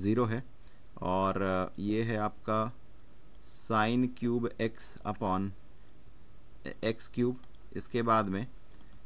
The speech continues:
अ, लिमिट theta, theta तो नहीं है यहाँ पर, x है, तो आप लिखेंगे limit x tends to zero, ये आपका वन upon cos x,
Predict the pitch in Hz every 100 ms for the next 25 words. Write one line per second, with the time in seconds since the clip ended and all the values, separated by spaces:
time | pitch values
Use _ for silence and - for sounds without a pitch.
0 | - - 98 107 110 123 139 143 135 -
1 | 120 117 127 123 - - 113 117 110 107
2 | 113 117 117 123 101 - 113 143 - -
3 | - - 101 98 101 107 110 110 104 110
4 | 113 113 - - 107 110 - 117 117 113
5 | - - - - - - - 87 92 131
6 | 113 123 - - - - - - - 92
7 | 107 107 104 - - 113 117 - - -
8 | 92 92 110 120 131 135 135 - - -
9 | - 101 113 95 95 120 - - - -
10 | - - - - - - 117 113 123 -
11 | - - - - - 127 - -